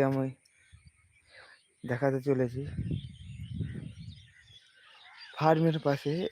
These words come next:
এক্সট্রা জায়গা। ফার্মের পাশে এক্সট্রা জায়গা বা বিল বা জমি, যে যার ভাষায় বলে, গ্রামের ভা-, ভাষায় বলে বিল, শহরে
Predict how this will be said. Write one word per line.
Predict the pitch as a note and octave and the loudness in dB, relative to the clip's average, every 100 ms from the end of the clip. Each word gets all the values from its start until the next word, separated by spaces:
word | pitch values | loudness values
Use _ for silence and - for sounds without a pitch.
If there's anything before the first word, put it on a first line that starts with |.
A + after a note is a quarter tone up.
| D3 | 4
এক্সট্রা | C3+ D3+ C3+ | 6 4 4
জায়গা। | B2+ G#2+ F#2 F#2+ - - - - - - - - - - _ _ _ _ _ _ _ _ _ - _ - - - - - _ _ _ _ | 2 0 -2 -6 -12 -20 -20 -20 -20 -20 -20 -20 -20 -20 _ _ _ _ _ _ _ _ _ -20 _ -20 -16 -14 -14 -16 _ _ _ _
ফার্মের | D#3+ E3 F3 E3+ | 2 4 2 0
পাশে | E3+ D#3 C3+ F3+ | -2 -2 -4 -2
এক্সট্রা | C#3+ - D#3 C#3 | -4 4 4 6
জায়গা | C#3 C3 D3 - _ _ _ _ _ _ _ _ | 6 4 -2 -10 _ _ _ _ _ _ _ _
বা | B2 B2+ B2 | -2 0 2
বিল | C3 C3 - _ | 2 0 -4 _
বা | - B2+ | -4 0
জমি, | B2+ B2+ B2+ C3+ - _ _ _ _ _ _ C3 - | 2 2 0 -4 -12 _ _ _ _ _ _ -14 0
যে | D#3+ D#3 | 2 4
যার | D3+ D3 C#3+ - - _ _ - | 4 4 2 -4 -20 _ _ -12
ভাষায় | C3+ C#3 C#3 C3+ C#3+ _ _ _ - | -6 0 0 0 -4 _ _ _ -10
বলে, | A#2+ B2 B2 | -4 -2 2
গ্রামের | C3 C3 C3 C3 | 2 4 2 0
ভা-, | B2 - - _ _ _ _ - | -2 -8 -16 _ _ _ _ -12
ভাষায় | B2+ C3+ B2 | -4 -2 0
বলে | A#2+ A#2+ | 0 0
বিল, | A#2+ A#2+ B2 - _ _ _ _ _ _ - - _ - | -2 -4 -4 -14 _ _ _ _ _ _ -20 -20 _ -6
শহরে | A#2+ A#2+ B2 | -4 -4 -4